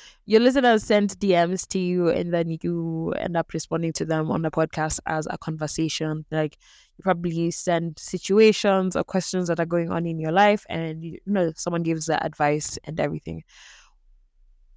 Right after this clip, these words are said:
I, I listened to a podcast episode, and that trend has really had me very invested. First, I didn't like it because, and I don't know, I don't know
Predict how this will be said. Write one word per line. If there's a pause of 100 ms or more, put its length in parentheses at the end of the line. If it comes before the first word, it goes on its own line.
(140)
I, (200)
I
listened
to
a
podcast
episode, (680)
and (260)
that
trend
has
really
had
me
very
invested. (1080)
First,
I
didn't
like
it (360)
because, (100)
and (180)
I
don't
know,
I
don't
know